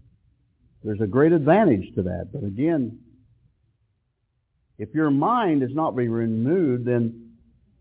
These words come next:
what I would suggest that you do is go back and begin. And you know, I have said this from the beginning.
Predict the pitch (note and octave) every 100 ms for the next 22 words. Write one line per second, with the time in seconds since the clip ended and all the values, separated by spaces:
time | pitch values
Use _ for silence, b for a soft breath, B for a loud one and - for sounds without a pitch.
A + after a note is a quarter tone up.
0 | _ - C#3 F#3 F#3+ C3 C3+ A#2 E3 E3
1 | A#2 D3 C3 C#3 F3+ C3+ C3+ - - _
2 | - A#2+ A#2+ - D#3+ D3+ D#3+ E3 - B2+
3 | A#2+ A2 F2+ D3+ F#3+ C#3 A2+ B2 B2 B
4 | - D#3+ A3+ G#3 G#3+ F#3+ C3 - G3 F#3
5 | D#3+ D#3+ D3+ A#2+ A2 A2 C#3+ D#3 A2